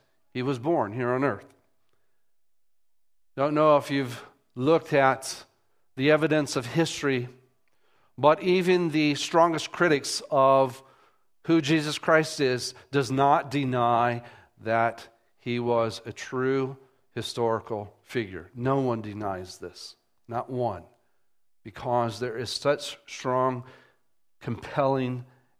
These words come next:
evidence that, yes, he lived at this time in history, and he was a real person. But it's this last statement in the sentence we read that raises all the fuss.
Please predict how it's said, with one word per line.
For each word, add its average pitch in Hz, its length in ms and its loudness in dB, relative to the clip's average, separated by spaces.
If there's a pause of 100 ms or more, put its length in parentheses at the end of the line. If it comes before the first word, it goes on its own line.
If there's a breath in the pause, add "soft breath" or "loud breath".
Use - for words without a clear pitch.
(100)
evidence 113 680 -6 (560)
that, 123 120 -8
yes, 143 460 -4 (480)
he 135 220 -2
lived 139 480 0 (180 soft breath)
at 113 160 -10
this 135 200 -6
time 135 340 -2
in 120 80 -4
history, 117 540 -8 (1000)
and 113 180 -10
he 120 120 -4
was 110 200 -8
a 110 60 -10
real 107 180 -6
person. - 440 -8 (920 loud breath)
But 160 100 2
it's 180 220 4
this 180 320 2 (160 loud breath)
last 196 440 6
statement 151 520 2
in 156 360 -2 (1000 loud breath)
the 123 100 -6
sentence 143 420 -2
we 139 180 0
read 135 440 4 (160 loud breath)
that 143 180 4
raises 156 400 2
all 143 200 8
the 151 100 2
fuss. - 560 2